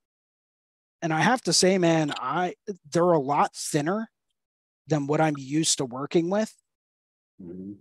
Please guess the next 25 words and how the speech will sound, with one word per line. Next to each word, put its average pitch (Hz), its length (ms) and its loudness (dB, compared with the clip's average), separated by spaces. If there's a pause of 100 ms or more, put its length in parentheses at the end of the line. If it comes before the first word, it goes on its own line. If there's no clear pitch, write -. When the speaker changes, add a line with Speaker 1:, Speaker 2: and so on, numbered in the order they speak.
(140)
Speaker 1:
And 165 220 2
they're 139 120 -2
powder 185 460 4
based, 143 680 2 (920)
but 151 200 -4
they 175 240 8
are 127 140 2
flying 151 1200 0
in, 135 480 -2 (140)
and 147 460 0
it's 160 360 2
making 170 480 2
doing 151 300 -4
color 160 340 0
tattoos 131 800 -8 (560)
so 175 280 4
easy. 170 440 4
I 147 40 2
feel 208 180 6
like 196 140 8
it's 143 220 0
cheating, 160 640 0
kinda. 95 480 -16 (580)
Speaker 2:
Yeah. 110 340 4 (1080)
Speaker 1:
Yeah, 165 300 2